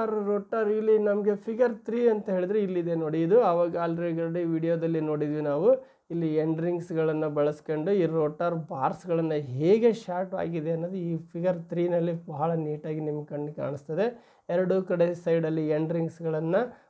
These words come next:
ಬಳಸಲಾಗಿದೆ. ಆ ಒಂದು ರೋಟರ್ ಬಾರ್ಸ್‌ಗಳು ಅಂದರೆ ಕಂಡಕ್ಟಿಂಗ್ ಬಾರ್ಸ್‌ಗಳನ್ನು ನಾವು ಅಲ್ಲಿ ಏನಾಗಿದೆ ಒಂದು ಸ್ಲೈಟ್ಲಿ ಸ್ಕ್ಯೂಡ್ ಅಂತ ಹೇಳ್ತಾರೆ ನೋಡಿ, ಸ್ಕ್ಯೂ ಆಗಿದೆ ಅನ್ನೋ ನೀವು ಗಮನಿಸ್ಬೋದು. ಆ ಸ್ಕ್ಯೂವಿಂಗ್ ಆಗಿರೋದನ್ನು, so ಈ ರೀತಿ ಮಾಡೋದ್ರಿಂದ ಏನು ಲಾಭ ಅನ್ನೋದನ್ನು ನೀವು already ನೋಡಿದ್ದೀರಿ.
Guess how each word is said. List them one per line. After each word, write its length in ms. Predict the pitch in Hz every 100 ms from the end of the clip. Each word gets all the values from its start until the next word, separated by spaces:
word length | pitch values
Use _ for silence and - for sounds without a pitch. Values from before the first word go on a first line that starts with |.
| _
ಬಳಸಲಾಗಿದೆ. 920 | 170 170 170 165 165 165 208 240 - _ _
ಆ 160 | 160 165
ಒಂದು 440 | 160 160 156 156
ರೋಟರ್ 400 | 160 165 190 190
ಬಾರ್ಸ್‌ಗಳು 540 | 156 151 156 - 165 151
ಅಂದರೆ 300 | 143 170 165
ಕಂಡಕ್ಟಿಂಗ್ 640 | 160 160 180 - 165 147
ಬಾರ್ಸ್‌ಗಳನ್ನು 640 | 147 160 170 170 170 170 170
ನಾವು 240 | 156 151
ಅಲ್ಲಿ 160 | 151 151
ಏನಾಗಿದೆ 640 | 151 147 156 214 214 _ -
ಒಂದು 180 | 208 202
ಸ್ಲೈಟ್ಲಿ 640 | 196 226 226 247 240 240
ಸ್ಕ್ಯೂಡ್ 480 | - - 233 233 220
ಅಂತ 200 | 196 196
ಹೇಳ್ತಾರೆ 320 | 180 165 170
ನೋಡಿ, 80 | 160
ಸ್ಕ್ಯೂ 400 | - - 214 202
ಆಗಿದೆ 340 | 180 180 180
ಅನ್ನೋ 160 | 170 170
ನೀವು 220 | 160 151
ಗಮನಿಸ್ಬೋದು. 840 | 160 151 165 165 165 160 180 240 - _ -
ಆ 60 | 170
ಸ್ಕ್ಯೂವಿಂಗ್ 600 | 170 - 226 220 233 208
ಆಗಿರೋದನ್ನು, 800 | 180 170 170 165 165 170 262 - _ _ _ -
so 140 | 208
ಈ 200 | 220 247
ರೀತಿ 280 | 233 220 214
ಮಾಡೋದ್ರಿಂದ 520 | 202 185 180 180 180
ಏನು 360 | 175 170 190 175
ಲಾಭ 240 | 170 170
ಅನ್ನೋದನ್ನು 360 | 170 165 180 180
ನೀವು 240 | 165 160
already 400 | 160 156 160 156
ನೋಡಿದ್ದೀರಿ. 720 | 151 160 180 190 165 185 247